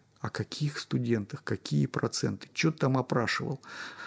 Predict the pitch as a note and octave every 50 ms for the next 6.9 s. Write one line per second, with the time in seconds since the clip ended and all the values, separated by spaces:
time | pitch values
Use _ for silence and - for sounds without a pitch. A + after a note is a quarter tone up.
0 | - - - - C#3 E3+ D#3+ D#3+ E3+ E3 F3 G3+ F#3 - D#3 D3 - D#3 B2 -
1 | A#2+ A2 - A2+ A2 - - B2 A#2 A2 A#2 B2+ C3+ C#3+ C#3+ A#2 G2 G#2+ - A#2
2 | A2+ G#2+ - - A#2 G2+ - - - - A2+ A2+ - - C3 A#2 - - F3+ A3+
3 | A#3 G3 D3 - - - - B2 B2 A#2 - - - - - D#3 C3 - - C3+
4 | C3+ D3+ A3 A3+ A3 G#3 - - D#3 F#3+ F#3+ F#3 F3+ F#3 E3+ E3+ F3 F3 E3 F3
5 | F3 D3 B2 G#2+ - - - A#2 A2 - B2+ B2 - - B2 A2 G#2+ - - C3
6 | A#2+ - - A#2+ A#2 A#2 A#2 B2+ B2 B2+ C#3+ D3+ E3+ F#3+ E3 D3 B2+ B2+